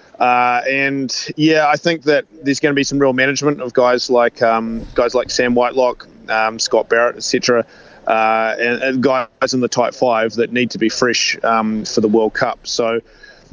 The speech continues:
uh, we're probably not gonna see as much of those guys in Super Rugby as we normally would. I mean, I think that's been definitely sort of on the cards anyway. Uh, but yeah, it's, it's gonna be, there are, there are a few guys who are, you're like,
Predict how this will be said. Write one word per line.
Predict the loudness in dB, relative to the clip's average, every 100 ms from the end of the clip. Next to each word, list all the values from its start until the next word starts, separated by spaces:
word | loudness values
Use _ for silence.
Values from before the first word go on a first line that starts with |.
| -8
uh, | -4 -2 -2 -4 -10 -14 -12
we're | -6 -2
probably | 0 0
not | 0 -2
gonna | -2 -2
see | 0 2
as | 2 0
much | 0
of | 2
those | 2 2
guys | 2 0
in | -2
Super | -2 2
Rugby | 2 4 2 0 0
as | -2 2
we |
normally | 2 4 4
would. | 4 2
I |
mean, | 0 -2
I |
think | -4 -4
that's | -6 -4
been | -4 -4 -6 _ -2
definitely | -2 2 2 0 -2
sort | 0 2
of |
on | 2
the | 0
cards | -2 -4 -8 _
anyway. | -8 -4 0 -2 -4 -20 -20 -20 -12 -2
Uh, | 0 0 -2 -8 -8
but | -6 -2
yeah, | -2 0 -2
it's, | -4 -8
it's | -8 -6
gonna | -2 -2
be, | 0 0 0 -2 -8 -20 _ _ -20 -16
there | -2 2 4
are, | 4 2
there | -2 0
are | 2 2
a |
few | 0 -6
guys | 0 2 2 -4 -12 -16 -14 0
who | 0
are, |
you're | 2 2 4
like, | 4 2